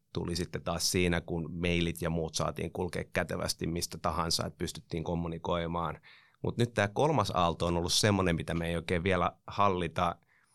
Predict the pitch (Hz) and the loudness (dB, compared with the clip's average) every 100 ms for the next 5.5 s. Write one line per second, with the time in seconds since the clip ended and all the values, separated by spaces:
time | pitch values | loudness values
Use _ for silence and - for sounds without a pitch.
0 | _ - 82 82 - 82 - 104 95 - | _ -8 -2 -2 0 -4 -2 0 0 2
1 | 90 82 82 82 - - 85 - 90 90 | 0 0 -2 -4 -4 -2 -2 -4 -6 -4
2 | 90 85 85 82 80 - - 87 82 - | -2 -2 -2 -4 -6 -10 -4 -2 0 -2
3 | 82 80 82 85 85 80 82 - - 82 | -4 -2 -2 -2 -2 -2 0 -2 -2 -2
4 | 85 85 82 82 85 87 87 - 90 87 | -2 -4 -4 -4 -6 -2 -4 -2 0 2
5 | 85 82 90 87 87 | 2 0 0 0 -2